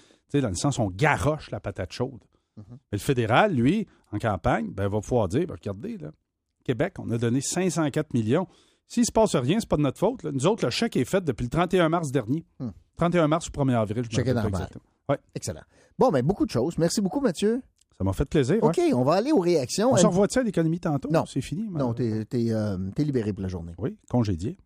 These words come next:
Speaker 2: Non, libéré.
Speaker 1: Parfait.
Speaker 2: Non, c'est, c'est ton bout économique, ça.
Speaker 1: On s'en reparle demain.
Speaker 2: On brûlera pas la chandelle par les deux bouts, considérant qu'elle n'est pas très longue, la tienne. Je vais prendre une courte pause.
Speaker 1: Qui
Speaker 2: Au
Speaker 1: ça ?
Speaker 2: ret-, ben non, mais t'es,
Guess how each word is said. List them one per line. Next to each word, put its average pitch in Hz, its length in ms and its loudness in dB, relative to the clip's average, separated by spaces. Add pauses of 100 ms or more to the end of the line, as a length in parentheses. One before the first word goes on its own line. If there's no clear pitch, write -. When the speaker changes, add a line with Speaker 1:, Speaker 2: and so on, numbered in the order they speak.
(140)
Speaker 2:
Non, 123 260 -2
libéré. 123 400 -4 (380)
Speaker 1:
Parfait. 123 220 -4
Speaker 2:
Non, - 40 -20
c'est, 127 200 -2
c'est 135 160 -4
ton 151 180 -2
bout 143 180 -4
économique, 101 420 -4
ça. - 100 -20 (100)
Speaker 1:
On - 40 -18
s'en 123 100 -6
reparle 123 240 0
demain. 85 200 -4
Speaker 2:
On 95 760 -2
brûlera 139 320 0
pas 170 160 0
la 151 80 0
chandelle 147 420 0
par 147 140 0
les 135 120 2
deux 175 220 2
bouts, 208 220 4
considérant 143 520 0
qu'elle 139 180 0
n'est 143 100 2
pas 156 160 0
très 160 160 2
longue, 151 200 2
la 117 120 0
tienne. 107 280 -2 (280)
Je - 100 -2
vais 139 60 0
prendre 202 180 2
une 170 80 2
courte 202 240 0
pause. 196 260 4
Speaker 1:
Qui 165 60 4
Speaker 2:
Au 190 60 8
Speaker 1:
ça ? 139 140 6
Speaker 2:
ret-, - 120 -10 (640)
ben 110 80 -2
non, 127 100 2
mais 98 240 -4 (360)
t'es, 95 100 -14